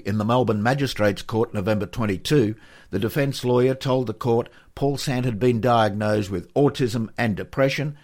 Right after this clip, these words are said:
He was remanded in custody to reappear Monday and then is expected to apply for bail.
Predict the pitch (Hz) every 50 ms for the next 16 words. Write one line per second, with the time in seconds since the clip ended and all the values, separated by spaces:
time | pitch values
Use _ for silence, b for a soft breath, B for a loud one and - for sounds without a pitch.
0 | b b b 113 113 113 107 95 107 107 107 110 123 131 131 123 113 98 107 101
1 | 92 90 - - 123 135 - - 120 117 117 123 127 135 - - - 107 95 98
2 | 123 120 98 92 - - 127 117 107 101 98 107 123 135 139 127 131 139 135 135
3 | b b b b - 127 143 147 170 160 - - - - - - 131 120 - -
4 | 110 90 - 120 107 101 92 - 117 110 104 98 - - 92 82 78 127 123 120
5 | 98 80 76 -